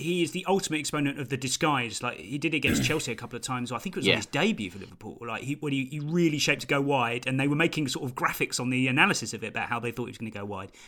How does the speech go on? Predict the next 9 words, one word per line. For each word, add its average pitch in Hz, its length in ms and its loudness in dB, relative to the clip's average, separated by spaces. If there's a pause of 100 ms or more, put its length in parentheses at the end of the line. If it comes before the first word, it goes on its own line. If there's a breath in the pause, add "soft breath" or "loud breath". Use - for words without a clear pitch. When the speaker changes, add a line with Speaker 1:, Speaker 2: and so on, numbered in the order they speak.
(120)
Speaker 1:
and 107 140 -8
properly - 300 -4
whipped 131 420 0
it - 60 -6
into 127 160 -6
the 120 60 -8
striker. - 320 -6 (340 loud breath)
But, - 280 0
um, 175 280 0